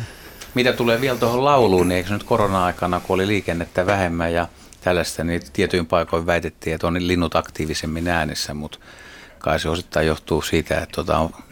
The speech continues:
parempi kuuluvuus, niin reagoi paremmin, että, että täällähän todella laulaa aika paljon lintuja. Mut se, mikä on tietysti, että, että, että kyllä on ajateltu, että talitiainenkin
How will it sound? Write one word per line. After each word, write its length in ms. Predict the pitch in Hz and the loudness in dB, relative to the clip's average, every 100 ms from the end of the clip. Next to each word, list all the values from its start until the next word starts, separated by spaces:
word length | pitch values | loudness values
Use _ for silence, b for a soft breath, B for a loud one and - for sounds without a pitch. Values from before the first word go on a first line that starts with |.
| - | -4
parempi 320 | - 82 82 | 0 0 0
kuuluvuus, 580 | - 107 90 73 71 - | 0 4 4 2 -2 -2
niin 160 | 95 - - - - - | -4 -4 -18 -20 -20 -6
reagoi 440 | 101 104 85 71 76 | 0 2 2 0 0
paremmin, 400 | 82 80 78 87 | 0 0 -2 -10
että, 300 | 90 - 80 | -12 -8 -6
että 220 | 90 - - - | -6 -8 -10 -4
täällähän 360 | 82 80 80 | -2 -2 -2
todella 360 | 80 90 80 80 | -2 0 2 2
laulaa 400 | 90 82 71 71 | 2 2 0 -2
aika 180 | 69 - | -4 -6
paljon 300 | - - - - - b b | -12 -12 -12 -18 -20 b b
lintuja. 440 | 87 82 - - - B B B B B | -2 -2 -4 -10 -12 B B B B B
Mut 120 | - - | -2 2
se, 220 | 120 131 | 2 2
mikä 260 | 104 90 85 | 0 0 0
on 100 | 85 | 0
tietysti, 340 | 101 90 - | -4 -4 -4
että, 320 | 87 - 92 82 | -6 -4 -2 -2
että, 220 | - 90 | -2 -4
että 320 | - 117 98 | -4 -6 -4
kyllä 220 | 104 76 | -2 -2
on 120 | 87 | 0
ajateltu, 380 | 110 98 90 90 | 0 2 0 0
että 140 | 92 - | -4 -2
talitiainenkin 880 | 98 95 87 95 90 90 85 95 | 0 0 0 0 0 -2 -2 -4